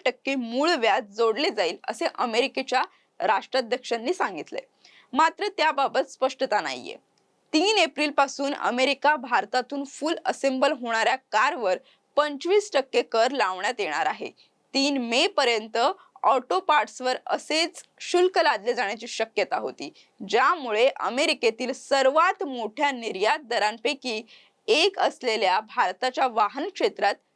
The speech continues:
चिंता वाढलीये. आता या ऑटो टॅरिफचा अमेरिकेला कितपत फायदा होईल हा मोठा प्रश्न आहे. काही दिवसांपूर्वी ट्रम्प यांचे व्यवसाय आणि उत्पादन सल्लागार पीटर नवोरा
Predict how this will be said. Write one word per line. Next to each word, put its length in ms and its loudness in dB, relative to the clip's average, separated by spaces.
चिंता 360 0
वाढलीये. 400 -6
आता 280 0
या 180 2
ऑटो 380 2
टॅरिफचा 580 0
अमेरिकेला 680 0
कितपत 480 -2
फायदा 420 0
होईल 340 -4
हा 220 4
मोठा 440 -2
प्रश्न 340 -2
आहे. 300 -6
काही 300 2
दिवसांपूर्वी 840 -2
ट्रम्प 440 0
यांचे 560 2
व्यवसाय 640 0
आणि 260 -2
उत्पादन 580 -2
सल्लागार 640 0
पीटर 380 2
नवोरा 480 2